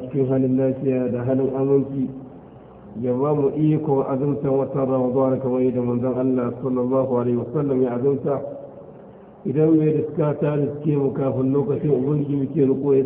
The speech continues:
sa mu cikin bayan Allah karfafu a wajen shi, ya ji kan magabatanmu, ya karbi baututtukan da muka yi a nan gidan duniya.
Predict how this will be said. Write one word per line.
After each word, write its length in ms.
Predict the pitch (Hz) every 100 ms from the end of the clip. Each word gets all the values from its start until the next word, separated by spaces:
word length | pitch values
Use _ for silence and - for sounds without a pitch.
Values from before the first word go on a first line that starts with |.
| 135
sa 140 | 156
mu 100 | 139 139
cikin 220 | 151 131
bayan 260 | 139 139 139
Allah 320 | 151 143 123
karfafu 560 | 131 123 120 131 123 160
a 120 | 135
wajen 320 | 139 143 156
shi, 220 | 139 135 131 - - - - - - - - - -
ya 140 | 113 139
ji 100 | 156
kan 180 | 156 156
magabatanmu, 1300 | 156 151 151 147 143 139 165 156 151 151 147 147 160
ya 80 | 143
karbi 320 | 147 143 151
baututtukan 720 | 147 147 147 151 165 - 143
da 80 | 135
muka 220 | 135 139
yi 60 | 131
a 80 | 131
nan 140 | 135
gidan 240 | 123 120 117
duniya. 320 | 123 120